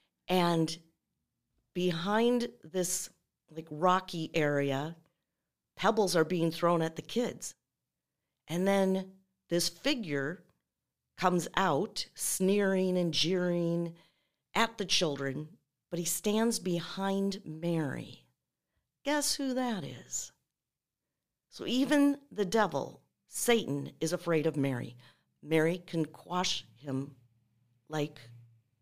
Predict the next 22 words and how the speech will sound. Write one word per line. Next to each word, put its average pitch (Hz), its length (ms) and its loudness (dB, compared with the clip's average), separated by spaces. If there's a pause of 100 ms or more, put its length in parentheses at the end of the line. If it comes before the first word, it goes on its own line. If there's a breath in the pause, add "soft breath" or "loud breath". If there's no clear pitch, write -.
(280)
a 143 80 -4
bug. 123 340 -4 (1900)
She 208 200 0
can 202 160 0
tell 196 220 2
him 175 180 2
to 147 60 -4
shoot - 380 0 (460)
and 139 160 -6
go 156 120 4
away. 135 500 -2 (1080)
So - 180 -2
why 185 320 2
do 208 160 -4
we 185 200 0
not 180 280 -2
give 165 240 -2
her 151 400 0 (280)
the 165 80 -2
glory 180 560 2
she 175 260 -2
deserves? 147 600 -2